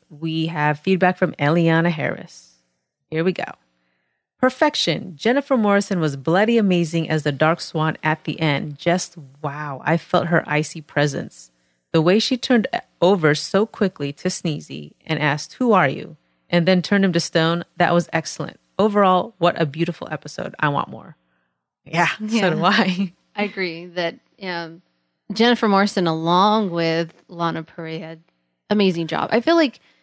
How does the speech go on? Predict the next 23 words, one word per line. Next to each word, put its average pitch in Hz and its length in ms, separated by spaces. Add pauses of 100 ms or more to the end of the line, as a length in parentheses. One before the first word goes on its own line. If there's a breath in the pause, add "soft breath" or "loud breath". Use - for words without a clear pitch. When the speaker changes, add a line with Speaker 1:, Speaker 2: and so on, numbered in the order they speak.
(260)
Speaker 2:
her - 120
acting 220 400
wasn't 202 420
moving 202 380
s-, - 240
uh, 208 220
so 214 220
much 214 420 (120)
in 180 380
the 180 120
first, 185 380
I 180 100
think, - 240
like, 156 140 (140)
season 170 460
two, 202 540
some 220 220
of 240 120
season 226 340
three. 247 440 (880 soft breath)
And 233 160
then 226 140
last, 214 480